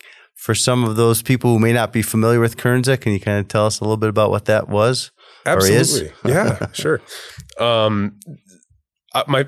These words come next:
Speaker 2: my first postdoc was working with intermediate wheatgrass that's grown for grain, and which is trademarked Kernza. And so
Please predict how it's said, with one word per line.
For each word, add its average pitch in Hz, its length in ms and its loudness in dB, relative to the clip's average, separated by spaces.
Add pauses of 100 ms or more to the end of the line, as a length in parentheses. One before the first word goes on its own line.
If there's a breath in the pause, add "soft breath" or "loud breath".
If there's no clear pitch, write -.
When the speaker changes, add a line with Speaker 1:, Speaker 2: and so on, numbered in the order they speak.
(440 loud breath)
Speaker 2:
my 113 160 0
first 156 360 0
postdoc 110 560 -2
was 104 240 0
working 104 360 0
with 92 360 0 (180)
intermediate 123 420 2
wheatgrass 95 580 0
that's - 340 -2 (140)
grown 107 260 0
for 123 160 0
grain, 95 340 2
and 95 100 -4
which 95 160 -2
is 82 160 -2
trademarked 87 520 -2
Kernza. 90 540 -2 (420 loud breath)
And 104 240 0
so 117 560 2